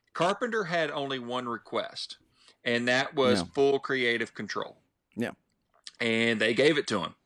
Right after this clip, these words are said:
Speaker 1: They said, "Go ahead, go do it, go make your
Speaker 2: Right.
Speaker 1: movie." And now there's a story that director Bob Clark, who directed Black Christmas,
Speaker 2: Yeah.
Speaker 1: uh, said that he once met John Carpenter,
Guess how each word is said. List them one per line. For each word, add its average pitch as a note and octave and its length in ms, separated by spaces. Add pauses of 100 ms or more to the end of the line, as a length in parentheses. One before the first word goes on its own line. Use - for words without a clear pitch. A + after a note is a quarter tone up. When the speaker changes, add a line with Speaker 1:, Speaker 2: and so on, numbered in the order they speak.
(140)
Speaker 1:
They A2 160
said, A2 260
"Go B2 220
ahead, C#3+ 320
go G2+ 200
do D3 180
it, A#2+ 120
go G2 140
make A2+ 240
your B2+ 80
Speaker 2:
Right. A#2+ 120
Speaker 1:
movie." G2 200 (640)
And B2 540 (1120)
now E3+ 140
there's F3 220
a D3+ 60
story G#3 760 (240)
that C3+ 160
director D3 340
Bob B2 360
Clark, A2 320 (520)
who A#2 240
directed A2+ 420
Black A2 260 (260)
Christmas, - 580 (400)
Speaker 2:
Yeah. A2+ 200
Speaker 1:
uh, A2+ 340
said C3+ 340
that A#2+ 200 (760)
he C#3 200
once C#3+ 360
met B2+ 200
John B2 280
Carpenter, A2+ 680